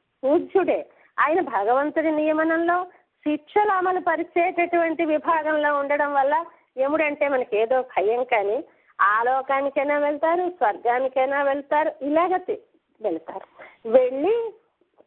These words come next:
వాళ్ళు అక్కడ ఫలం అనుభవించి మళ్ళీ వచ్చేస్తారు. అలా కాకుండా గర్భాధిగతి అంటే ఇప్పుడే డైరెక్ట్గా మరొక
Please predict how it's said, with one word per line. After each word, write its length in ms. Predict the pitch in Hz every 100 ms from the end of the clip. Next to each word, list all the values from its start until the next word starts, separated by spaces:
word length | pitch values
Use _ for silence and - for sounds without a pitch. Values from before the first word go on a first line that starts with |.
| _ _ _ -
వాళ్ళు 440 | 262 330 320 320
అక్కడ 260 | - 247 254
ఫలం 300 | 254 220 254
అనుభవించి 580 | 262 247 254 240 240 349
మళ్ళీ 340 | 285 190 214
వచ్చేస్తారు. 640 | 175 - - - - 104 - _ _ _ _ -
అలా 200 | 277 330
కాకుండా 460 | 320 302 330 294
గర్భాధిగతి 1120 | 285 233 226 214 320 339 330 277 254 226 202 - _ _ -
అంటే 260 | 311 359 370
ఇప్పుడే 440 | 277 - 339 403
డైరెక్ట్గా 680 | 302 269 277 339 - 339 349
మరొక 640 | 262 254 294 277 262 233